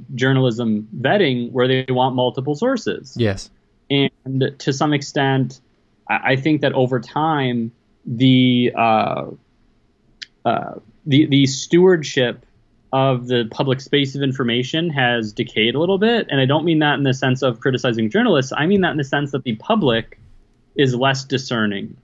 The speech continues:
Speaker 2: Yes.
Speaker 1: I mean that in the sense that if they hear something, they are very likely to take it at face value. And that is something that is an emerging trend over time. And I think it's something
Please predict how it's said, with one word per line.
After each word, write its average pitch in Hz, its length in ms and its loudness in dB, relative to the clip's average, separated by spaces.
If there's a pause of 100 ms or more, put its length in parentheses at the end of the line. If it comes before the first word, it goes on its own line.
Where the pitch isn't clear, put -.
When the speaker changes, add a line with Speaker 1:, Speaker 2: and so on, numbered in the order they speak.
(140)
Speaker 2:
Yes. 104 440 -4 (720)
Speaker 1:
I 127 80 4
mean 151 200 4
that 156 140 0
in 151 80 -2
the 151 80 -4
sense 131 340 -6
that 120 400 -4 (260)
if 135 140 -2
they 143 140 2
hear 135 260 0
something, 180 600 -2
they 139 100 2
are 127 120 2
very 131 340 2
likely 123 400 -2
to 113 80 -6
take 117 320 -6
it 110 240 -2 (560)
at 113 420 0
face 135 240 0
value. 107 640 0 (520)
And 117 640 0 (420)
that 127 440 0
is 135 160 0
something 131 460 -2
that 110 420 0
is 113 120 -4
an 120 60 -2
emerging 117 460 0
trend 123 320 0
over 107 180 0
time. 139 720 0 (480)
And 123 460 0
I 113 120 -2
think 131 200 0
it's 110 100 -6
something 120 640 -2